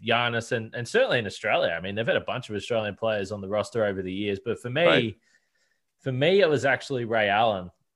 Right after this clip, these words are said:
Speaker 1: who I loved originally going back, um, in the George Karl, the, the run they had to the Eastern Conference Finals in two thousand and one. That was kind of when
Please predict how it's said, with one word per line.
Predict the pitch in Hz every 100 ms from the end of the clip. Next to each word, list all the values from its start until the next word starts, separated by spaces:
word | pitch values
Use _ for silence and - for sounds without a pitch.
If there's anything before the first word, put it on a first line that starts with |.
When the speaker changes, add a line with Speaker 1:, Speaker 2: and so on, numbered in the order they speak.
| -
Speaker 1:
who | 117
I | 110 110
loved | 104 101 92 82
originally | 98 117 127 120 95 87 85
going | 107 98
back, | 104 101 98 - - _ _
um, | 104 95 92
in | 92
the | 87
George | - 113 98 -
Karl, | 110 107 104 95 - _ -
the, | 110 107
the | 107
run | 104 104
they | 101
had | 101 98
to | 107
the |
Eastern | 101 98 104
Conference | - 110 104 -
Finals | 107 101 98 104
in |
two | 92 110
thousand | 104 95 95
and | 87
one. | 98 101
That | 104 131
was | 127
kind | 127 120
of | 117 98
when | 113 101 98